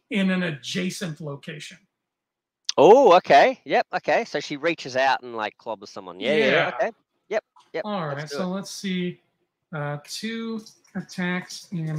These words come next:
Speaker 1: an adjacent location. There we go.
Speaker 2: Excellent, excellent. And the way that would, I guess, um, I mean, there's different ways you could do it, but, like, it could just be, like,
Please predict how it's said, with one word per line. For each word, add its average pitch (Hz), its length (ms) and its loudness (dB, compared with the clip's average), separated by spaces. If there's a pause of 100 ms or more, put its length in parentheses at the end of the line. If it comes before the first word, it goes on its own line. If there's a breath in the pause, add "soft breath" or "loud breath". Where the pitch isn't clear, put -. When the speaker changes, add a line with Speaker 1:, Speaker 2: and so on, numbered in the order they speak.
(140)
Speaker 1:
an 139 360 -8
adjacent 277 800 -10 (160)
location. 214 960 -6 (800)
There 196 160 -2
we 127 120 -8
go. 120 120 -10 (100)
Speaker 2:
Excellent, 110 640 -12
excellent. 101 380 -10
And 131 200 0 (200)
the 131 80 0
way 156 240 8
that 143 240 2
would, 135 140 -8 (220)
I 120 120 -2
guess, 123 480 -6
um, 110 420 -2 (300)
I 113 60 -8
mean, 123 140 -6
there's 131 140 -6
different 143 240 -14
ways 113 140 -4
you 107 80 -18
could 110 80 -18
do 113 100 -4
it, 107 80 -8
but, 110 100 -6
like, 104 200 -2
it 113 80 -18
could - 160 -14
just 107 160 -14
be, 110 100 -6
like, 101 240 0